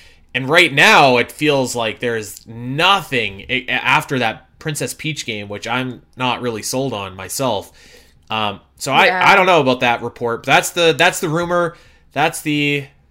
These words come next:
Speaker 1: that's the idea floating out there. I don't know. We'll see.
Speaker 2: Yeah, and there's, like, other things that I'm seeing where I'm like,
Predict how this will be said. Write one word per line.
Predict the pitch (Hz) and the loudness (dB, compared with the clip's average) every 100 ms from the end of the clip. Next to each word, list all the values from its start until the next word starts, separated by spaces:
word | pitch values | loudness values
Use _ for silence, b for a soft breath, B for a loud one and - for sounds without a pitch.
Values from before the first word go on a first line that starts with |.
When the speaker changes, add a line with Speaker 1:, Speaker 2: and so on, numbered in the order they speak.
| _ | _
Speaker 1:
that's | 127 - | -14 -6
the | 139 | -2
idea | 123 120 131 127 127 | -2 0 0 0 -2
floating | 127 120 127 131 | -6 -6 -4 -2
out | 127 120 | -4 -6
there. | 117 117 117 113 _ _ | -4 -4 -4 -6 _ _
I | 104 | -10
don't | 101 90 | -10 -12
know. | - _ _ _ | -20 _ _ _
We'll | 110 | -14
see. | - 117 92 _ _ _ _ _ _ _ | -10 -10 -12 _ _ _ _ _ _ _
Speaker 2:
Yeah, | 294 285 285 | 2 4 4
and | 294 302 | 2 0
there's, | 370 381 | -2 -2
like, | 403 302 | -6 -6
other | - 311 359 359 | -2 -2 -2 -6
things | - 294 285 285 | -8 -6 -4 -6
that | 277 | -4
I'm | 254 233 | -4 -4
seeing | - - 233 247 247 | -8 -8 -8 -6 -2
where | 226 | 0
I'm | 214 208 | 0 -4
like, | 202 196 180 | -4 -4 -8